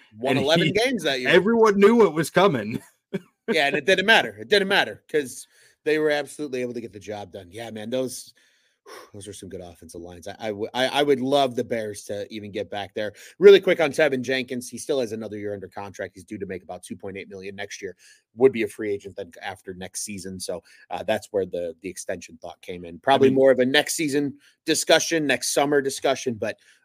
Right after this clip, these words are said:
Speaker 1: uh, an interesting question nonetheless.
Speaker 2: If, if he did this for seventeen games, he'd be all pro this year. I,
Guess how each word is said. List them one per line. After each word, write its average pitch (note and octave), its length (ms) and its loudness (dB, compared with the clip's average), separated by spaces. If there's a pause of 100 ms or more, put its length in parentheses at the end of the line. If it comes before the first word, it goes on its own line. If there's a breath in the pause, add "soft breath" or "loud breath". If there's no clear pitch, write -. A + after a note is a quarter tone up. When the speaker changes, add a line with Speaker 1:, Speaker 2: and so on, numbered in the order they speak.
Speaker 1:
uh, A2 200 -6
an C3+ 100 0
interesting B2+ 340 -6
question - 320 -14
nonetheless. - 360 -20 (220)
Speaker 2:
If, B2 380 -4
if C3 200 2
he C#3+ 520 0 (520)
did A2+ 220 -4
this A#2 200 0
for - 160 -14
seventeen G#2+ 520 -4
games, G#2+ 500 -4 (220)
he'd G#2+ 220 -10
be G2 140 -4
all F#2 160 -4
pro E2 300 -14 (420)
this G2 180 -12
year. - 180 -20 (1000)
I, G#2 180 -2